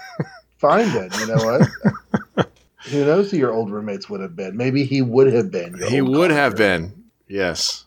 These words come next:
Speaker 2: All right. Where, uh, where can they find the show now that they've, um,
Speaker 1: Already
Speaker 2: been
Speaker 1: found
Speaker 2: listening
Speaker 1: it?
Speaker 2: to it for, for thirteen episodes? Yeah.
Speaker 1: Well, if you've magically stumbled across this show and have no idea where to go look for it some more,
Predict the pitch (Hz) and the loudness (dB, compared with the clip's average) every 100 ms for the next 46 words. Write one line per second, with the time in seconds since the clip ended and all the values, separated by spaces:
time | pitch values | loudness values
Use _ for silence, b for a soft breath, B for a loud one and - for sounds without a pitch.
0 | _ _ _ 110 107 107 101 - b b | _ _ _ -6 -4 -4 -6 -8 b b
1 | b - 180 220 202 180 165 151 202 220 | b -2 2 2 2 4 4 2 0 2
2 | 202 185 180 156 196 143 - 117 110 113 | 2 2 2 0 2 2 0 -4 -2 -2
3 | 117 113 113 98 101 98 90 90 _ _ | -2 -2 -4 -4 -4 -4 -6 -12 _ _
4 | _ 104 104 120 113 120 139 117 104 110 | _ 0 2 4 4 4 6 4 6 2
5 | 101 107 101 - 101 98 107 95 101 98 | 2 -2 -4 -2 -4 -4 -10 -10 -12 -12
6 | 95 139 120 - _ _ _ _ 143 143 | -2 2 2 2 _ _ _ _ 0 0
7 | 139 135 117 - _ 127 123 160 185 156 | 2 0 -2 -12 _ -4 0 2 0 0
8 | 131 - 147 139 120 131 120 117 - - | 0 0 0 2 0 2 2 2 -2 -8
9 | 107 110 113 - _ - - 117 110 104 | -4 -2 -2 -10 _ -4 2 2 2 0
10 | 101 104 110 107 104 101 95 - 104 98 | -2 -2 0 2 2 2 0 -2 -2 0
11 | 95 95 90 87 101 98 107 95 - 92 | 0 0 0 0 -4 -2 -2 -2 -2 -4
12 | 113 139 101 101 | 0 2 2 0